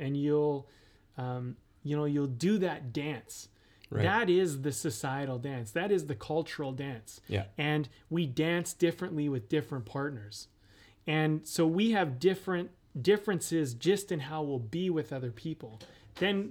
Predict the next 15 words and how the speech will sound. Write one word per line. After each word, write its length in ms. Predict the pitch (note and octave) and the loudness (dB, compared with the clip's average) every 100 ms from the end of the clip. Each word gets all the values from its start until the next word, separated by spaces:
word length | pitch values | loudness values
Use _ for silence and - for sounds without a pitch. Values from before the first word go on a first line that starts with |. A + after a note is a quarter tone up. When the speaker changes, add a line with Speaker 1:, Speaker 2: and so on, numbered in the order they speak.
| C#3 | -2
Speaker 1:
then 220 | F3+ G#3+ | 0 2
we 120 | A3 F#3 | 2 0
have 260 | E3+ C#3 | -2 -2
differences 640 | C3+ F3+ F#3 D#3 - D3+ C3 | 0 0 -2 -6 -4 -4 -4
in 100 | C#3 | -8
how 280 | - E3+ F#3 | -6 -4 -2
we 200 | E3+ C3+ | -2 -4
do 260 | A#2+ F#3+ | -2 2
everything 540 | F#3+ D3+ C3 - D3 C3 | 2 2 -4 -6 -8 -6
from 240 | C#3 C3 | -6 -4
one 200 | D3 D#3 | -2 -4
person 400 | D#3 D3+ - C3+ | -2 -4 -2 -8
to 60 | A#2+ | -8
the 120 | B2+ | -8
next. 420 | D#3+ B2+ G#2 - | -8 -8 -12 -20